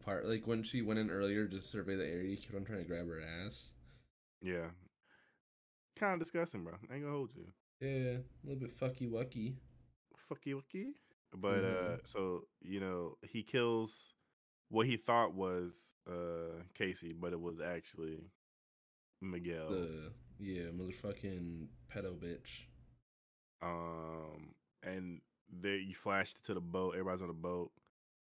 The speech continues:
Speaker 2: and Casey's like, "Yeah, the minute they touched me, they were under my spell." And this is, this is for, like, <sighs> she did, she did it for, like, what, a good, like,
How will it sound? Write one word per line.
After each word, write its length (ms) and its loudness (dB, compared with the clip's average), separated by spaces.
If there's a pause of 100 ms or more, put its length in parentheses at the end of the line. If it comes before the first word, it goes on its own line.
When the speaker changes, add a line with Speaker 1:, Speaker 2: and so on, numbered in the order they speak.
Speaker 2:
and 160 -4
Casey's 440 -4
like, 340 -2 (460)
"Yeah, 320 6 (140)
the 100 2
minute 240 2
they 100 6
touched 320 0
me, 200 2
they 120 0
were 80 2
under 140 0
my 140 0
spell." 520 -2
And 100 4
this 160 6
is, 100 -4
this 260 6
is 80 -6
for, 120 0
like, 400 2 (1400)
<sighs> 580 -16
she 200 4
did, 200 8
she 120 2
did 180 4
it 80 6
for, 80 0
like, 200 0
what, 360 6
a 140 2
good, 340 4
like, 240 2